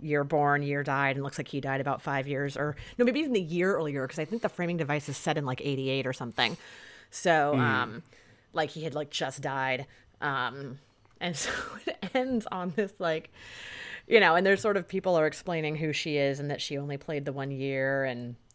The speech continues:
Speaker 1: and then all these other people who've died, and it just sort of ends in, like, this really, like, you know, and they,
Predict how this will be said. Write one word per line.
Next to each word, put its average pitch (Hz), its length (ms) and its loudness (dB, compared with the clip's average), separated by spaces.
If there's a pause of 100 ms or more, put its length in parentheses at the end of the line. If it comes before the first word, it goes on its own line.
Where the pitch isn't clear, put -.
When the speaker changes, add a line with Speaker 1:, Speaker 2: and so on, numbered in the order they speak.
(500)
Speaker 1:
and 202 100 0
then 202 140 2
all 165 80 0
these 151 120 -6
other 151 100 -2
people 170 200 -6
who've 147 220 -6
died, 143 380 0
and 175 80 2
it - 80 -4
just 302 200 -2
sort 494 160 4
of - 80 2 (120)
ends 254 340 0
in, 220 100 2
like, 202 200 0
this 202 200 -2
really, 214 360 8
like, 196 240 4 (720)
you 254 80 -2
know, 233 280 4
and 311 140 -2
they, 320 160 -2